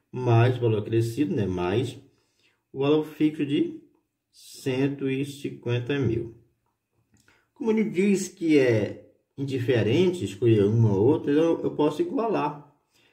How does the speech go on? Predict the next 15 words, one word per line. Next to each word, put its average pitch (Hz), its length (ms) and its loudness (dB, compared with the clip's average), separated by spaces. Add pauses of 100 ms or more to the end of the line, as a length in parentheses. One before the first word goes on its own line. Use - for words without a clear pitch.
(320)
Eu 131 260 2
posso 135 300 0
igualar 175 480 2
as 175 80 -2
duas, 135 260 2
ó. - 240 -6 (760)
Se - 180 -2
eu 233 100 0
igualar 127 500 2
as - 60 -4
duas, 135 280 2
vai 117 120 0
ficar 143 220 -4
assim, - 220 -10
ó. - 100 -12